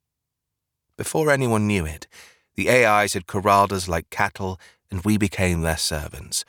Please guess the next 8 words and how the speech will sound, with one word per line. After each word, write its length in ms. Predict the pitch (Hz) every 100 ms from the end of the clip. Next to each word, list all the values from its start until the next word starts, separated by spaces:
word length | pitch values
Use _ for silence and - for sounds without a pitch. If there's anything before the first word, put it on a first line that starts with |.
| _ _ _
or 100 | 95
as 120 | 92 82
they 180 | 98
redesignated 840 | 90 98 85 101 98 80 82 78 80
us, 280 | 78 73 - _ _ _ _
H 280 | 117 117 - -
S 240 | 101 -
As, 540 | - 95 73 - -